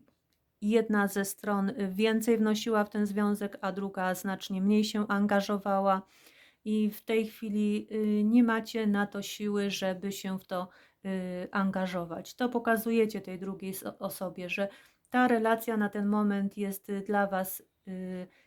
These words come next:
ciężka, czujecie się przemęczeni, mm, zniechęceni. Y, być może też, y, zobaczymy zresztą, ta druga osoba za bardzo was obarcza swoimi problemami i nie jesteście w stanie tego wszystkiego, mm, dźwigać na swoich,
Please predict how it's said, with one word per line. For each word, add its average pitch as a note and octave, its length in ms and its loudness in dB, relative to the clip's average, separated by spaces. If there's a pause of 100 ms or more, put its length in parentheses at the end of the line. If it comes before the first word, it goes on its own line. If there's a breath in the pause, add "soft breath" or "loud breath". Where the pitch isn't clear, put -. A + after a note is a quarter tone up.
ciężka, B3 680 4
czujecie G#3+ 340 -6
się G3 200 -8
przemęczeni, A#3 1000 2 (340 loud breath)
mm, G3+ 380 4
zniechęceni. G#3+ 1120 2 (600 loud breath)
Y, G#3 60 0
być A3 280 -4
może A3 360 0
też, G#3 380 -4
y, G3+ 340 -2
zobaczymy G#3 560 0
zresztą, G3+ 440 -2
ta G3 120 -2
druga G3+ 360 0
osoba G3 500 -2 (300 soft breath)
za G#3+ 200 0
bardzo G#3 400 2
was G3 200 -2
obarcza G3+ 420 -2
swoimi G3 420 -6
problemami G3+ 800 0
i G3+ 60 -2
nie A3 180 6
jesteście G#3 480 0
w - 40 -12
stanie G3 360 -6
tego F#3+ 240 -8
wszystkiego, F#3+ 600 -8 (360 loud breath)
mm, F#3+ 280 0
dźwigać F#3+ 440 -2
na F#3+ 120 0
swoich, F#3 480 -6